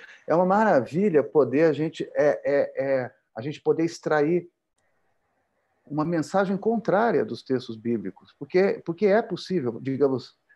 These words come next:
eu, eu costumo brincar, né? É possível, é, tirar um Jesus verde, lá, lá, ou, ou, ou um Deus verde, é, e não antropocêntrico. É possível fazer isso, e nós temos que fazer. É, é, é porque é,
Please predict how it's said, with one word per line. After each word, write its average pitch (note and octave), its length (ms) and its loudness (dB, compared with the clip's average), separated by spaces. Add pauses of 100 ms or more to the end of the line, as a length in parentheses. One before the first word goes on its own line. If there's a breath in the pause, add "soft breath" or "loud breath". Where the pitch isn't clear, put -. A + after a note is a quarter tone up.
(280 loud breath)
eu, B2+ 220 -6
eu C3 100 -12
costumo D3+ 280 -8
brincar, B2+ 420 -4
né? C3 240 -2
É C3+ 60 -2
possível, D3+ 460 -8 (360 soft breath)
é, B2+ 200 2 (840)
tirar C#3+ 260 2
um D#3 120 0
Jesus C#3 420 0
verde, A2+ 560 -2 (380)
lá, A2 140 -6 (120)
lá, A#2+ 380 -10
ou, A#2+ 260 -4
ou, B2 240 -2
ou A#2+ 320 -4 (180 loud breath)
um B2 120 -4
Deus A#2 340 0
verde, G#2+ 560 -2 (400)
é, A2 200 -2
e C3+ 40 0
não C3 320 0
antropocêntrico. A#2 1120 -6 (320 soft breath)
É D3 80 0
possível A2+ 540 -8
fazer A2+ 260 -2
isso, - 200 -8
e - 180 -8
nós D3+ 280 -4
temos D3+ 300 -2
que C3 100 -10
fazer. A2 440 -2 (300 soft breath)
É, B2+ 540 0 (460)
é, C3 160 0
é A#2+ 40 0
porque C#3+ 380 -4
é, A#2+ 440 0